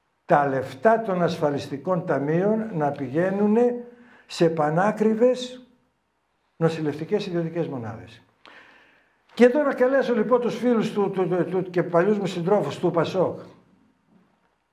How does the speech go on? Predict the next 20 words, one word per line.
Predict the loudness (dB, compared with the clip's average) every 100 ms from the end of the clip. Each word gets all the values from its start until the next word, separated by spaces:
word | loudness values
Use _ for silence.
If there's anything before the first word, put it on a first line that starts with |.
| _
Θα | -2
κυβερνήσουν | 0 2 2 0 0 0
με |
βάση | 0 0 -2
το |
πρόγραμμά | -2 -2 0 0 -2
τους. | -2 -8 -14 -20 _ _ _ _ _ -4
Τι | 0
λέει | 2 2 0
η |
Νέα | -2 -2
Δημοκρατία | -4 -6 -8 -10 -10 -10
για | -10 -12
το |
εσύ; | -12 -12 -12 -10 -12 -16 -20 _ _ _ _ -8
Νομίζω | -2 0 2 2
ότι | 0
το | -4
πασόκ | -4 -2 0 -2 -4 -18 -20 _ _ _ -10
κατακρίνει | -10 -8 -2 2 2